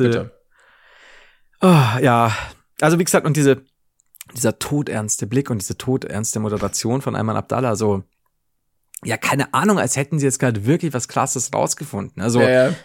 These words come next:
Speaker 2: wer hat, jahrzehntelang wusste man nicht, wer, wer den und den Star damals ermordet hat und so. Und wir sind jetzt wirklich, wir sind auf was gestoßen, das weltexklusiv. Wir haben da letzten zehn Jahre recherchiert und ist so, Ninja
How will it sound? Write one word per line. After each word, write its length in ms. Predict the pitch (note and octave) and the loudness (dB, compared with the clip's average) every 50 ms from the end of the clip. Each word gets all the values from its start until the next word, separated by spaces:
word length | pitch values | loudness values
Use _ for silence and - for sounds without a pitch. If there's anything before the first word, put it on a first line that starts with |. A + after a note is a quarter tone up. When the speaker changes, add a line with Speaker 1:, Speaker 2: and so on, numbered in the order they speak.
| _ _ _ _ _ _ _ _ _ _ _ _ _ _ _ - - | _ _ _ _ _ _ _ _ _ _ _ _ _ _ _ -10 -6
Speaker 2:
wer 240 | - A2 C3 C3 C3 | -2 2 4 4 4
hat, 140 | C#3+ C3+ C#3+ | 4 2 2
jahrzehntelang 760 | C3 C#3 C3 - - - - C#3+ D#3+ E3 E3 D3 C3 B2+ A#2+ | 2 2 2 0 0 0 2 2 2 2 2 2 2 2 0
wusste 240 | C3 C3+ - - C#3 | 0 -2 -2 -2 -2
man 120 | C3 B2+ | 0 0
nicht, 200 | C#3 D3 C3 A#2 | -2 -2 -4 -4
wer, 180 | B2 B2+ A#2+ A2+ | -2 -2 0 0
wer 120 | A#2+ A#2+ | 0 -2
den 260 | A2+ A#2 B2 C#3 C#3+ C#3 | 0 0 0 0 0 0
und 160 | A#2+ A#2 - | -2 -2 -2
den 220 | A#2 A2+ A2+ G2+ | -2 -2 -2 -2
Star 420 | - - - - - - C3 C#3 B2+ | -4 -4 -4 -4 -4 -4 -2 -2 -2
damals 320 | A#2+ A#2 A#2 A#2+ B2+ B2+ | -2 -2 -2 -2 -2 -2
ermordet 520 | A#2+ B2+ A#2 A2+ B2+ C3+ B2+ A2+ G#2+ - A#2 | -4 -4 -4 -2 -2 -2 -2 -4 -4 -2 -4
hat 160 | A2 - - | -4 -4 -4
und 80 | A2 G#2+ | -6 -4
so. 80 | A2 | -4
Und 160 | A2 G2+ - | -4 -4 -2
wir 140 | A#2+ A#2 B2 B2+ | -2 0 0 2
sind 100 | C3+ B2 | 0 0
jetzt 160 | A2+ - - | 0 0 -2
wirklich, 160 | C3 A2+ A2+ | -4 -4 -4
wir 60 | G#2+ | -2
sind 100 | B2 A#2 | -2 -2
auf 80 | G#2 G#2 | -2 -2
was 140 | A#2 - - | -4 -8 -8
gestoßen, 320 | - - C3+ C3 B2+ A#2+ | -4 -2 0 0 0 -2
das 180 | G#2+ F#2 - - | -4 -4 -2 0
weltexklusiv. 800 | C3+ D#3 D3+ - B2 - - - - A#2 G#2+ B2+ C#3+ D3+ - - - - - - | 0 0 0 -2 -4 -4 -6 -4 -4 -4 -2 0 0 0 -2 -6 -14 -16 -10 -2
Wir 80 | - A2+ | 0 2
haben 120 | A2 A#2 A#2 | 4 4 4
da 240 | A2+ A2 F#2+ - - - - - - - - - - - - - - | 4 4 2 0 -6 -18 -20 -20 -18 -18 -18 -18 -18 -16 -14 -12 -6
letzten 260 | - G#2 G2+ - - G2+ | -6 -4 -4 -4 -4 -4
zehn 220 | - B2+ B2 B2+ | -2 0 0 0
Jahre 240 | C3 C3 C3+ C#3 A#2+ | 0 2 0 0 0
recherchiert 480 | B2 A2 - B2 A2 - - D3 C#3+ - | -2 -2 -2 -2 -2 2 2 2 2 2
und 180 | - B2+ C3 | 0 0 0
ist 200 | C#3 A#2+ - - - - - | 2 2 2 0 0 2 2
so, 160 | E3+ C#3 - - - - - - - - - - - - A#2+ | 2 2 2 0 -8 -12 -12 -12 -12 -12 -12 -12 -10 -2 2
Ninja 600 | G2+ C3+ D#3 E3 E3 D#3 C#3 C3+ C3 A#2+ G#2 | 4 4 6 8 6 6 8 6 6 4 4